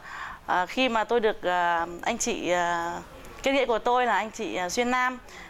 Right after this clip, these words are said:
cho biết thông tin thì cũng như nhiều người khác và cũng đã tham gia rất là nhiều rồi, nhưng mà cảm thấy rằng thành công của mình chưa có. Và khi mà anh chị, à, điện cho tôi rằng là ra, à, nghe thông tin thì tôi bảo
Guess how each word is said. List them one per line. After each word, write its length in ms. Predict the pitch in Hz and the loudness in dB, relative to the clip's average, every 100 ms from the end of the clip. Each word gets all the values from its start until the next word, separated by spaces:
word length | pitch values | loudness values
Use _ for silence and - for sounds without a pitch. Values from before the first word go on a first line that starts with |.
| - | -2
cho 100 | 262 | 0
biết 120 | 311 | 2
thông 160 | 285 262 | 2 2
tin 260 | 294 269 | 2 2
thì 100 | 240 | 2
cũng 160 | 190 214 | 2 4
như 80 | 294 | 6
nhiều 220 | 269 240 | 8 6
người 160 | 214 202 | 4 4
khác 280 | 302 381 - - - - | 2 2 -2 -16 -18 -6
và 120 | 202 | -2
cũng 180 | 202 220 | 0 0
đã 100 | 233 | 0
tham 160 | 247 269 | 2 2
gia 120 | 285 | 4
rất 80 | 440 | 4
là 60 | |
nhiều 280 | 311 262 220 | 4 6 4
rồi, 280 | 208 208 202 | 4 4 4
nhưng 200 | 220 254 | 2 2
mà 300 | 247 214 185 - - - | 4 2 0 -4 -16 -6
cảm 160 | - 214 | -2 0
thấy 100 | 208 | 2
rằng 200 | 262 262 | 0 0
thành 180 | 262 220 | -2 0
công 180 | 285 240 | 0 0
của 80 | |
mình 260 | 220 220 202 | 0 -2 -2
chưa 180 | - 302 | 2 4
có. 380 | 247 233 269 349 - - - | 4 6 4 2 -8 -14 -2
Và 100 | 208 | -2
khi 200 | 208 269 | 2 2
mà 120 | 240 | 2
anh 140 | 233 233 | 0 -2
chị, 260 | 247 180 | -2 0
à, 120 | 190 | 2
điện 160 | 196 226 | 2 2
cho 80 | 233 | 2
tôi 200 | 262 254 | 4 4
rằng 180 | 220 190 | 2 2
là 200 | 185 180 | 2 2
ra, 440 | 190 233 226 214 - - - - - | 2 4 4 0 -4 -20 -20 -16 -4
à, 140 | 185 | -2
nghe 160 | 202 262 | 0 0
thông 180 | 269 240 | 0 2
tin 180 | 285 | 2
thì 80 | 233 | 2
tôi 200 | 196 233 | 4 4
bảo 120 | 214 | 4